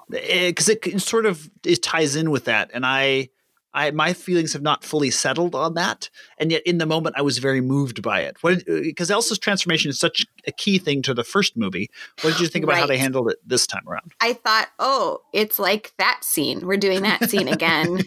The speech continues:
Speaker 1: <laughs>
Speaker 2: And I'm waiting to watch your daughter choreograph it and
Speaker 1: <laughs>
Speaker 2: take her glove off at the right moment.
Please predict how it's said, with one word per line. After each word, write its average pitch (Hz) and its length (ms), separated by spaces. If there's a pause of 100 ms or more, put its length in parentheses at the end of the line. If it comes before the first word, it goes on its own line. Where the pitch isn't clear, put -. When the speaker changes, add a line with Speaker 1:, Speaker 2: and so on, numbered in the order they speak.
Speaker 1:
<laughs> - 0 (760)
Speaker 2:
And 208 160
I'm 220 140
waiting 196 360
to 208 180 (280)
watch 180 460
your 180 140
daughter 160 360
choreograph 156 680
it 143 160
and 160 260
Speaker 1:
<laughs> - 0
Speaker 2:
take 175 220
her 196 100
glove 170 300
off 156 200
at 190 140
the 165 80
right 143 220
moment. 135 480